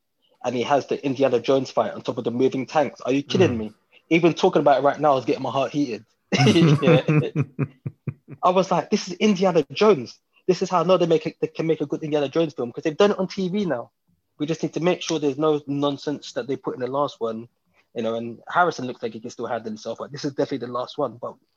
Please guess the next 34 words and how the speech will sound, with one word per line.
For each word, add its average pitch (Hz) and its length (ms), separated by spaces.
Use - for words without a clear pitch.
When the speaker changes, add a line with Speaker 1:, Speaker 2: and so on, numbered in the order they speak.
Speaker 1:
we 165 80
can 147 100
definitely 156 300
have 151 260
one 139 200
last 131 240
one. 147 240
Um, 139 460
yeah, 170 100
so 147 100
those 180 260
two - 160
were, 131 320
I - 60
think, - 220
were, 131 100
like, 120 160
my 117 120
main 120 260
highlights. 120 480
And, 117 200
um, 123 280
obviously, 123 320
there's 117 160
a 110 80
few 139 140
things 120 380
I'm 113 100
looking 117 220
forward 117 220
to, 113 260
to 117 80
watching 113 300
in 113 240